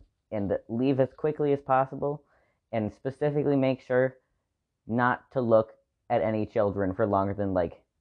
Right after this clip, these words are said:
a second just to realize where they are and then move out of their general path. 'Cause kids just, like,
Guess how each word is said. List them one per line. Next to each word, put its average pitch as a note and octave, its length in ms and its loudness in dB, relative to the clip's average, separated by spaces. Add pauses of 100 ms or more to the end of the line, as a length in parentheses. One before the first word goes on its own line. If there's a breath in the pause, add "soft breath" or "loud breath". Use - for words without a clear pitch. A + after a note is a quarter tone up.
(160)
a A#2+ 80 -6 (100)
second A2 340 0
just A2 200 -6
to A#2+ 60 0
realize G#2+ 400 4
where G#2+ 160 2
they G2+ 140 2
are G2+ 240 4
and A2 140 -2
then G2 180 -4 (640)
move A#2 420 2 (680)
out C#3 180 6
of A#2 120 2
their A2+ 300 2 (360)
general A2+ 380 0
path. F#2+ 360 -2
'Cause C3 160 -4 (160)
kids E3+ 240 -2
just, D3 160 -6
like, B2 180 0